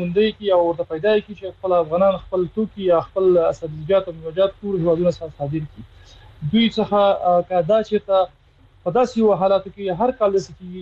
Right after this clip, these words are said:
چې کله د افغانستان د صادراتو وخت راځي، دوی په ډېره، آه، غټه کچه باندې ډېر زیات ټکسونه پورته کوي. اوس هم زموږ هیله دا ده چې دوی باید دغې ټکسونو جګولو ته نظرثاني ورته وکړي او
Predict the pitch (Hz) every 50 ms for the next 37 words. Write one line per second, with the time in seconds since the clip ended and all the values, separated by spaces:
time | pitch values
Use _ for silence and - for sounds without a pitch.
0 | 160 170 180 - 190 185 180 170 175 175 175 170 165 - - 185 180 175 - -
1 | 170 156 170 175 175 175 175 170 175 175 - 165 160 156 151 214 226 233 226 -
2 | - - - - - - - - - - 170 147 165 214 214 214 208 208 202 202
3 | 202 196 208 - - 190 185 185 185 180 180 180 175 160 202 208 208 202 190 185
4 | 180 - - 175 175 170 170 165 196 214 214 202 - 196 196 180 180 180 180 180
5 | 165 180 175 165 196 190 180 160 190 202 196 - - - 151 - - 220 214 -
6 | - 196 165 - 180 - 185 185 180 180 165 - - - - - - 202 233 226
7 | - 240 233 214 202 208 214 214 202 180 202 208 196 175 202 226 226 220 214 202
8 | 196 - _ _ _ _ _ _ - 185 156 208 214 214 208 190 202 202 208 175
9 | 170 175 233 214 220 220 208 202 190 - - - - - 220 214 208 208 196 190
10 | 160 156 165 175 185 202 208 196 - 202 190 190 185 180 180 175 165 160 170 160
11 | - - 175 180 220 233 226 220 - 202 190 190 185 - 190 190 180 175 165 160